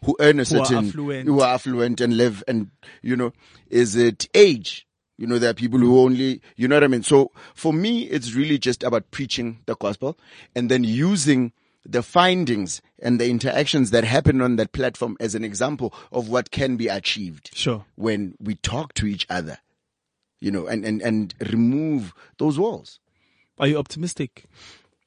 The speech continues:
Speaker 1: You know, I've always thought I was pessimistic,
Speaker 2: <laughs>
Speaker 1: but with age, I think I'm becoming more optimistic.
Speaker 2: Mm.
Speaker 1: Yeah. I, I, I'm pragmatic.
Speaker 2: Okay.
Speaker 1: I'm very practical.
Speaker 2: Sure.
Speaker 1: But I think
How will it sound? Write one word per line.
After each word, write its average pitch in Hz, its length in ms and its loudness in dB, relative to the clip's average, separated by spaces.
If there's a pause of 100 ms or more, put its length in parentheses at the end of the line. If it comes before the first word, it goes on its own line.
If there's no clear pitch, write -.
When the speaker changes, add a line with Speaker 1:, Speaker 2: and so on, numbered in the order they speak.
(960)
Speaker 1:
You 214 100 -4
know, 277 80 2
I've 190 180 0
always 285 420 0 (280)
thought 135 180 4
I 123 40 6
was 110 160 0
pessimistic, 113 640 -2 (460)
Speaker 2:
<laughs> - 540 -4
Speaker 1:
but 139 400 2
with 139 260 2
age, 156 340 6
I 113 100 4
think 113 280 -2
I'm 107 160 0
becoming 104 760 0 (280)
more 98 220 0
optimistic. 82 580 -6
Speaker 2:
Mm. 127 240 -10
Speaker 1:
Yeah. - 200 -10 (320)
I, 123 260 2
I, 135 220 2 (120)
I'm 117 120 -2
pragmatic. 107 680 -6 (120)
Speaker 2:
Okay. 127 200 -8
Speaker 1:
I'm 107 120 -2
very 107 160 -4
practical. 202 580 -6
Speaker 2:
Sure. 104 220 -10 (360)
Speaker 1:
But 117 360 0 (120)
I 113 220 0 (100)
think 117 460 -6